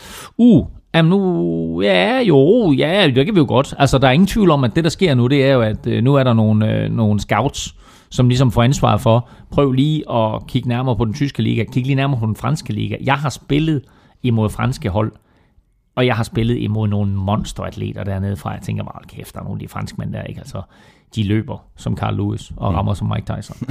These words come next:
Speaker 1: <laughs> Ikke? Altså, øhm, så, så der er ingen tvivl om, at der er nogen, der vil blive holdt øje med. Øhm, vejen ind i N F L, stadigvæk hvis man er dansker, eller hvis man er europæer, er stadigvæk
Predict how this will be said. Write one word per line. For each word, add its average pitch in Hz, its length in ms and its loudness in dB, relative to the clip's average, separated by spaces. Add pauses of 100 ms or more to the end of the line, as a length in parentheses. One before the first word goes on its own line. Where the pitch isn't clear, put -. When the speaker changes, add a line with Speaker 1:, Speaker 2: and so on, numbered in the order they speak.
Speaker 1:
<laughs> 151 160 4
Ikke? 127 300 4
Altså, 135 200 2 (360)
øhm, 139 760 6 (480)
så, 120 520 4
så - 120 -2
der 127 60 4
er 123 40 4
ingen 143 120 6
tvivl 160 200 6
om, 117 80 4
at 117 120 2
der 127 60 4
er 127 100 6
nogen, 131 240 6
der 127 60 6
vil 113 60 2
blive 110 120 2
holdt 107 180 0
øje 120 140 6
med. 104 180 6 (420)
Øhm, 113 720 4 (100)
vejen 143 600 4
ind 156 300 4
i 151 200 4
N 110 100 4
F 92 120 -4
L, 117 160 4 (180)
stadigvæk 135 640 2
hvis 113 200 -2
man 110 120 0
er 107 60 0
dansker, 107 540 -2
eller 101 140 -4
hvis 110 260 0
man 104 120 2
er 107 100 2
europæer, 104 460 0 (140)
er 117 140 2
stadigvæk 113 460 2